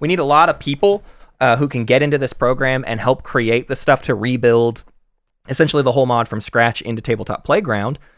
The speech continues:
Um, and we have a way to do that for you where you do not have to shell out anything of your own. The Tabletop Playground wants to invite you in, so please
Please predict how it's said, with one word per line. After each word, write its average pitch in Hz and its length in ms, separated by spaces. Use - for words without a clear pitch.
Um, 120 440
and 113 400
we 123 120
have 123 160
a 120 40
way 117 200
to 113 100
do 113 200
that 104 220
for 107 160
you 98 320
where 107 160
you 101 140
do 107 80
not 104 220
have - 180
to 107 100
shell 107 300
out 101 220
anything 101 320
of 98 80
your 104 120
own. 80 220
The 90 160
Tabletop 113 540
Playground 110 320
wants 110 160
to 123 120
invite 110 300
you 107 140
in, 190 240
so 120 240
please 139 480